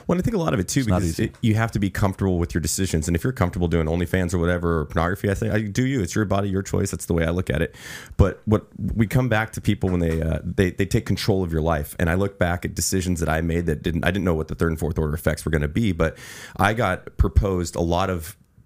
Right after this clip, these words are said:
Speaker 1: decent deals back in the day when I started YouTube. It was multi-channel networks. It's when those were really popular. They were taking essentially twelve digital creators, putting them under one marketing umbrella, cross-pollinating audiences, and getting brand deals, and then pushing them through each different person.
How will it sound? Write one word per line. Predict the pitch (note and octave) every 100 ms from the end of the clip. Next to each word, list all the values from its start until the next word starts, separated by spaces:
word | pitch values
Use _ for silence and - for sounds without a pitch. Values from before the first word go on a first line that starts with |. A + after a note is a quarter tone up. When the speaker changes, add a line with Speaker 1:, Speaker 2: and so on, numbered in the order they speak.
| E2+
Speaker 1:
decent | G#2 G#2+ - A2+ E2
deals | F2 F2 E2
back | D#2+ D#2
in | E2+
the | D#2
day | D#2+ D#2
when | D2+
I |
started | D2 - D#2 D2+
YouTube. | D#2+ D#2 C#2+ B1 -
It |
was | E2 E2+
multi-channel | E2+ F2 F2+ F2+ D#2
networks. | E2 G#2+ F#2+ F#2+ -
It's | E2+
when | E2
those | E2 D#2+
were | D#2
really | E2 F2
popular. | E2 - E2 D#2+ D#2+ D#2+
They |
were | D#2+
taking | D#2+ F2+ E2 F2 E2+ - - -
essentially | G#2+ - F2+ - F2+ E2 D#2+ -
twelve | - - G#2 F#2+
digital | F#2 F2+ G#2
creators, | - F2 D#2+ D#2+ -
putting | - F#2
them | F2+
under | F2 E2
one | D#2+ E2
marketing | F2 D#2+ D#2+ E2
umbrella, | E2 D2+ D2 C#2+ D2
cross-pollinating | D2 E2+ E2+ - F#2 F2 E2+ E2+ E2
audiences, | D#2 D2 D2 D2+ - D2+ D2+
and | D#2
getting | D#2+ D2+
brand | D#2+ G2+ F#2 D#2+
deals, | C#2+ C#2 C#2+
and | -
then | D#2
pushing | D2+ F2+ - E2
them | D#2
through | D2+ D2+ D2
each | D2+ C#2 -
different | C#2+ - -
person. | D#2 C#2+ -